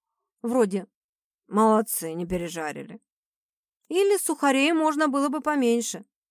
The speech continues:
Наконец тарелки опустели. Нера удалился на подоконник умываться – а мужчины отпили по крохотному глотку золотисто-янтарного напитка, посмаковали и кивнули друг другу.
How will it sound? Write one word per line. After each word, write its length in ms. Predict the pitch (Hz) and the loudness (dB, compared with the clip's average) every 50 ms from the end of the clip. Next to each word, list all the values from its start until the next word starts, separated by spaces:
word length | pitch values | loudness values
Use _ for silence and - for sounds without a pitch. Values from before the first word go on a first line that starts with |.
| _ _ _ _ _ _ _ _ _ _ | _ _ _ _ _ _ _ _ _ _
Наконец 540 | 226 220 214 - 240 233 254 330 427 - - | -2 -2 0 2 2 2 4 2 0 -2 0
тарелки 420 | - 285 233 226 214 220 214 - | -2 0 2 2 0 0 -2 -6
опустели. 680 | 208 196 - 190 - - - - 165 156 151 135 - - _ _ _ _ _ _ _ _ _ _ _ - | -8 -6 -6 -8 -8 -10 -14 -14 -14 -14 -14 -14 -18 -20 _ _ _ _ _ _ _ _ _ _ _ 0
Нера 260 | 311 403 427 415 381 | 2 2 4 4 2
удалился 560 | 330 226 220 202 196 202 214 262 - - 247 | 2 2 2 0 2 2 2 0 0 0 0
на 140 | 214 196 175 | 0 0 -2
подоконник 580 | 185 175 180 180 175 - 240 254 262 240 220 | -4 -4 -4 -6 -4 -2 -2 -2 0 -2 -2
умываться – 680 | 202 190 180 180 170 165 160 151 151 - - - 262 285 - _ _ _ _ _ _ _ _ _ _ _ | -4 -6 -6 -6 -8 -8 -10 -10 -10 -10 -10 -10 -10 -12 -12 _ _ _ _ _ _ _ _ _ _ _
а 100 | 233 233 | 0 2
мужчины 540 | 226 240 233 - - 415 427 415 415 392 | 2 2 0 0 0 2 2 2 2 0
отпили 400 | 349 - _ - 269 302 330 339 | -2 -4 _ -4 -2 -2 -2 -2
по 160 | 302 - 247 226 | -2 -4 -6 -2
крохотному 600 | - 240 240 226 - 208 - 202 202 196 185 175 | 0 -2 -2 0 -2 -6 -6 -4 -4 -4 -4 -4
глотку 560 | 180 185 185 185 - _ _ 302 349 370 - _ _ _ _ _ _ _ _ - | -4 -4 -6 -6 -8 _ _ -8 -8 -8 -8 _ _ _ _ _ _ _ _ -4
золотисто-янтарного 1160 | 208 233 254 269 277 277 - 403 - - - 320 302 277 269 - 226 226 220 220 214 208 202 | -2 0 0 0 0 0 -2 -4 -4 -2 -2 -2 0 0 0 -2 -2 -2 0 0 0 0 0
напитка, 640 | 202 202 196 196 - 190 165 - _ _ - 170 - _ _ _ _ _ _ _ | 0 -2 -2 -4 -6 -12 -12 -12 _ _ -18 -18 -18 _ _ _ _ _ _ _
посмаковали 880 | - 196 - 202 185 180 180 - 170 165 165 190 226 294 330 349 339 - _ _ _ _ _ _ _ | -8 -6 -2 -2 -2 -2 -2 -4 -6 -4 -2 -2 -2 -2 -2 -4 -6 -10 _ _ _ _ _ _ _
и 80 | - - | -10 -4
кивнули 460 | - 381 330 240 202 185 175 165 170 | -2 0 2 2 0 0 -2 -6 -8
друг 260 | 160 175 170 165 165 | -8 -10 -10 -10 -12
другу. 360 | 180 175 170 170 - - - | -10 -10 -10 -10 -10 -12 -18